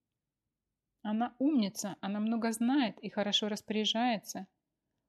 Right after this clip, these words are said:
умеет держать себя с людьми. Только кому это нужно? Молодая княгиня улыбается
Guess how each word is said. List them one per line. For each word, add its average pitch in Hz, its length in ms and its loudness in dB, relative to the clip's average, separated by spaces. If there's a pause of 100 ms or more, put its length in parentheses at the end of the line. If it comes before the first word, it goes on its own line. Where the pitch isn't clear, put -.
умеет 269 460 6
держать 220 400 2
себя 208 240 -2
с - 100 -8
людьми. 196 460 -4 (680)
Только 202 280 -6
кому 220 320 2
это 214 220 0
нужно? 202 420 2 (1000)
Молодая 208 440 0
княгиня 208 420 0
улыбается 208 760 0